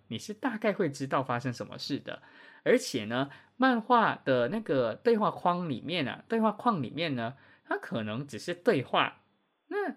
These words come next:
小朋友们呢，他们只会学到对话的句子，那就不会，他就不会有办法学到更多漂亮的句子。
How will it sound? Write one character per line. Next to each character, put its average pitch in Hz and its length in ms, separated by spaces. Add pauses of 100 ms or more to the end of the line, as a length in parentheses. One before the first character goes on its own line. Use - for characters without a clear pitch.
(100)
小 107 180
朋 131 240
友 175 160
们 110 240
呢， 123 240 (140)
他 392 100
们 392 160
只 113 180
会 208 200
学 - 200
到 170 380 (180)
对 415 200
话 160 480
的 110 360
句 175 220
子， - 220 (300)
那 277 140
就 269 140
不 202 260
会， 214 400
他 226 120
就 269 100
不 131 240
会 214 380 (340)
有 120 100
办 208 240
法 127 160
学 113 220
到 135 140
更 160 280
多 139 400
漂 226 360
亮 170 180
的 110 100
句 117 220
子。 - 260